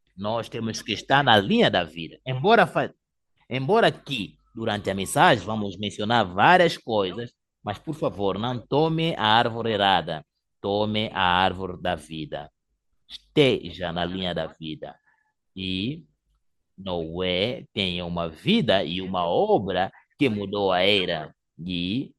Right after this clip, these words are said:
é, uma era foi encerrada e introduziu uma outra era. O Senhor também quer que, ao vivermos nesta era, sejamos aqueles que introduzem outra era. O Senhor quer que sejamos os Noé, que encerram uma era e introduzam uma outra era.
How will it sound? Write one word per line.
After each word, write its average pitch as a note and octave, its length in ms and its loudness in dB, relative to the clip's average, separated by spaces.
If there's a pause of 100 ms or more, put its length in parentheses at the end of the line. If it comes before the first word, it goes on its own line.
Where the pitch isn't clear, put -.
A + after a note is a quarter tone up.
(160)
é, F2 200 -4
uma F#2 320 0
era D#3 540 8
foi G3+ 280 2
encerrada A#2+ 600 6
e A2+ 60 -2
introduziu G#2 540 -8
uma G#2 160 -6
outra G2 300 -4
era. D#2+ 260 -6 (320)
O F#2+ 120 -12
Senhor F#2+ 340 -8
também G2 320 -4
quer G#2 200 0
que, G2 300 -4
ao F#2 180 -4
vivermos C#3 480 -4
nesta D3 300 0
era, G2+ 440 4 (200)
sejamos G2 580 -6
aqueles G2 640 0
que E2+ 320 -4
introduzem G#2 720 -4
outra F#2+ 280 -2
era. D#2+ 320 -2 (480)
O - 40 -20
Senhor F#2+ 520 -2
quer A#2+ 180 -2
que C3+ 100 -6
sejamos B2+ 400 -4
os A2 120 -8
Noé, A#2 380 4
que A2 120 -6
encerram A#2+ 420 2
uma B2 160 2
era A#2+ 260 6
e A#2+ 40 4
introduzam A2+ 440 -4
uma A#2+ 120 -2
outra A#2+ 280 0
era. A#2 400 2